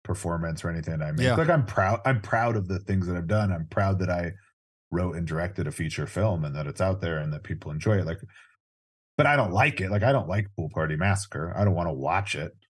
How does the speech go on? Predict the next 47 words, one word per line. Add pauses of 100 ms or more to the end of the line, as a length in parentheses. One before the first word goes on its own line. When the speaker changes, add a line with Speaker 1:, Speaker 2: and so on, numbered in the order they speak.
(120)
Speaker 2:
Yeah.
Speaker 1:
ever
again. (180)
Like, (400)
um, (1200)
but
I'm,
but
I'm,
so
it's
same
with
these
other
people's
movies
that
I've (100)
been
fortunate
enough
to, (560)
to
act
in. (160)
Like,
um, (200)
I'm (140)
glad
that
I
did
them,
and
a
lot
of
them
are
great
movies,
but
I'm
just
gonna
see